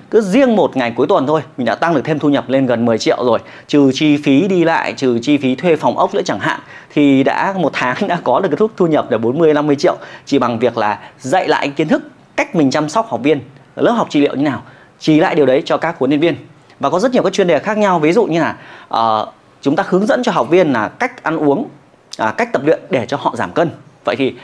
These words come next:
cái bà tổ chức thành tối tuần là cái bà hỏi luôn, mình hỏi luôn học viên trên lớp là: "Các anh chị trong lớp có ai muốn là tôi chỉ cho cách làm sao mà mình ăn uống hàng ngày, mình điều chỉnh ra làm sao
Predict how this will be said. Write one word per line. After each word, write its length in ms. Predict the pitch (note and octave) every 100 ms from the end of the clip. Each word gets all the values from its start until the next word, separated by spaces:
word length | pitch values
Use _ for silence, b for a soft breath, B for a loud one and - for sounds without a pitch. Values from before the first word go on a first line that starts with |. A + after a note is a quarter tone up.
| B
cái 80 | D3+
bà 120 | C#3+
tổ 140 | C#3+
chức 200 | A2+ -
thành 180 | G#3+ A#2
tối 200 | - A#2+ C3
tuần 260 | D#3+ A#2+ - B B B
là 300 | A2+ G#2+ G2+ -
cái 80 | E3
bà 80 | F#3
hỏi 200 | G#3+ D#3
luôn, 160 | B3+ A#3 -
mình 80 | F#3
hỏi 120 | F3
luôn 100 | D3+
học 120 | G3+ F#3
viên 100 | F3+
trên 120 | G#3
lớp 140 | A#3
là: 180 | F3 A2 B B B
"Các 80 | F#3+
anh 80 | G3+
chị 200 | A3 -
trong 140 | -
lớp 140 | F3 A#3
có 100 | F3
ai 180 | G#2 D3+
muốn 300 | C#3 A#2+ C3
là 180 | F#3+ G#2+ F#2 B B
tôi 120 | - C3+
chỉ 200 | C#3+ A#2+
cho 80 | B2+
cách 380 | G#3 A#3+ - -
làm 80 |
sao 240 | G#2 C3+ B2
mà 180 | A2 G2
mình 200 | G#2+ G2
ăn 120 | - D#3
uống 200 | C#3 -
hàng 220 | D#3+ A#2
ngày, 220 | A2+ G#2+
mình 160 | G2+ A2+
điều 160 | C3+
chỉnh 220 | A#2+ B2 F#2+
ra 80 |
làm 200 | B2+ A#2
sao 340 | G#2+ D3+ D3